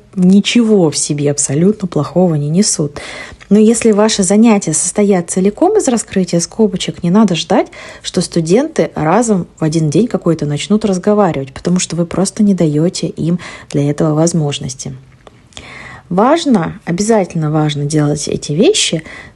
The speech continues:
но и надо не забывать, что спикинг не развивается сам собой. Да? Если вы работаете над грамматикой, а,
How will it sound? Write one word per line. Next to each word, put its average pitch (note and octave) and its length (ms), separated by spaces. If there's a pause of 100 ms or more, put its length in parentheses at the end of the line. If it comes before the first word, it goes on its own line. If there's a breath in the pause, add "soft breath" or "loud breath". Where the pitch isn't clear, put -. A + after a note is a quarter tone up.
но G3+ 300
и A3 440
надо F#3+ 240
не F#3 120
забывать, D#3+ 460
что D3+ 760
спикинг A#3 580
не F3+ 80
развивается E3+ 600
сам D3 240
собой. D3+ 580
Да? E3 160
Если F3 280
вы F3 100
работаете F3 520
над D#3 160
грамматикой, D#3+ 720 (520 loud breath)
а, D3+ 320